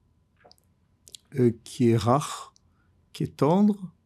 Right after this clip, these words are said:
Alors le Rav Barthénois nous dit, c'est tout le temps qu'il n'a pas encore tété. Ve'or haprasot, le, la peau qui recouvre les sabots, en fait,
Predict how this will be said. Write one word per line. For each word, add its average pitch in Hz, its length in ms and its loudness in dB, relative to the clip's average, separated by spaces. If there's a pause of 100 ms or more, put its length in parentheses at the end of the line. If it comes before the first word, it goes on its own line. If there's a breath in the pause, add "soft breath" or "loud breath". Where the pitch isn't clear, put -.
(580)
Alors 131 180 4
le 139 80 4
Rav 156 180 4
Barthénois 143 300 -2
nous 151 140 0
dit, 175 160 0
c'est 160 180 -4
tout 185 120 -2
le 156 100 -4
temps 190 240 2
qu'il 175 180 -4
n'a 147 100 0
pas 160 160 -2
encore 165 600 0
tété. 156 340 -2 (1040)
Ve'or 165 260 6
haprasot, - 600 -2 (500)
le, 135 440 0
la 156 160 -4
peau 190 260 2
qui 180 160 -4
recouvre 135 480 -2
les 120 80 4
sabots, 160 400 0
en 180 40 2
fait, 202 360 -2